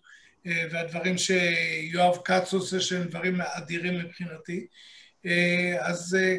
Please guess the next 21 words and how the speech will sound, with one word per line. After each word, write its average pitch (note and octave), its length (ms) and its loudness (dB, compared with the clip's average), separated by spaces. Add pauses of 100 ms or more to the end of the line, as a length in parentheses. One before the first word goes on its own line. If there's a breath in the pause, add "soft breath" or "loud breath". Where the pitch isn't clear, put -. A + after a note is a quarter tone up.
כל B3 220 2
מקום A#3+ 340 4
שאנחנו F#3+ 360 2
נותנים F#3+ 340 2
כבוד F#3 340 0
למי F#3 200 2
שנותן, G3 640 0 (500 soft breath)
אז D#3 120 -10
זה D#3+ 140 -8
דבר E3+ 400 -2 (100)
ענק, F#3 400 0 (480 soft breath)
ומי, F3 540 4
מי G#3 120 4
נתן G3+ 400 4
כרובי F3+ 340 0
שפירא F3+ 440 -2
שהביא D#3+ 360 -2
לנו E3+ 240 -4
באמת, E3+ 340 -8 (560 soft breath)
אה, D#3+ 200 -4
עונה F3 680 2